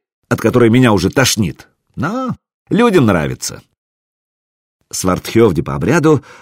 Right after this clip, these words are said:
мой младший брат. Он сам так решил, хотя здесь, на острове Селунд,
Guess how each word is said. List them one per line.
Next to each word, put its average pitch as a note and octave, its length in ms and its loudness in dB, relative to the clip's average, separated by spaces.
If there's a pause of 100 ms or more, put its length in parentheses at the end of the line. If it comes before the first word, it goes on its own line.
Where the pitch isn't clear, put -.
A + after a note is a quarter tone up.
(100)
мой D3+ 220 2
младший G2 540 0
брат. C2+ 420 -10 (480)
Он D3+ 220 -2
сам G3 280 0
так - 160 -4
решил, A2 480 2
хотя F2+ 260 -4
здесь, C#3 360 0
на E2 120 -2
острове F#2+ 400 -2
Селунд, F#3+ 540 0